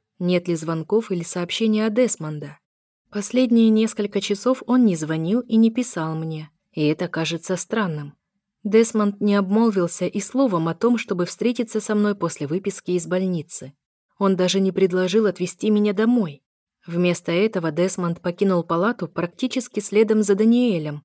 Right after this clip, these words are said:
поцеловав меня на прощание и сообщив, что ему нужно срочно уехать по делам. И чем таким важным он может быть занят на Рождество? Разблокировав экран телефона, я просматриваю уведомления.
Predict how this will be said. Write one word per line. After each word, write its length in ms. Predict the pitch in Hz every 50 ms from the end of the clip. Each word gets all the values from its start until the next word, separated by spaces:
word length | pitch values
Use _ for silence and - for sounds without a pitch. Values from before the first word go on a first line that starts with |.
| _ _ _ _ _
поцеловав 600 | - 160 151 - 160 160 151 143 147 175 202 -
меня 240 | 196 180 175 175 160
на 80 | 160 156
прощание 720 | - 170 170 170 - - 175 160 156 156 151 147 143 - _
и 60 | 208
сообщив, 560 | 196 - - 220 214 208 - - - 285 277
что 160 | - - -
ему 220 | 175 170 170 202 226
нужно 360 | 220 190 202 202 185 170 156
срочно 500 | 147 - - 190 226 226 - - 190 165
уехать 400 | 156 151 143 156 - - 180 175
по 100 | - -
делам. 460 | 160 165 170 165 165 151 139 131 131 _ _ _ _ _ _ _ _ _ _ _ _ _ _ _
И 120 | 214 220
чем 240 | 214 - 302 311 269
таким 340 | - 233 226 - 233 208 185
важным 440 | 175 202 240 294 277 233 202 185 -
он 140 | - 226 220
может 320 | 208 208 220 233 220 214
быть 200 | 180 175 208 180
занят 360 | 175 185 196 240 262 262 262 240
на 100 | 240 233
Рождество? 800 | 247 247 226 220 220 269 269 - - - - 254 220 165 143 - _ _ _ _ _ _ _ _ _ _ _ _ _ _ _ -
Разблокировав 800 | - 170 165 165 170 175 175 175 - 202 190 185 165 160 - 180
экран 300 | 170 - 185 175 175 170
телефона, 460 | 170 165 156 156 - - 220 233 214
я 180 | 185 170 202
просматриваю 720 | 202 - 190 175 - 165 170 190 196 202 190 185 185 185 -
уведомления. 840 | - 190 180 196 175 190 190 185 175 170 156 143 139 139 135 135 -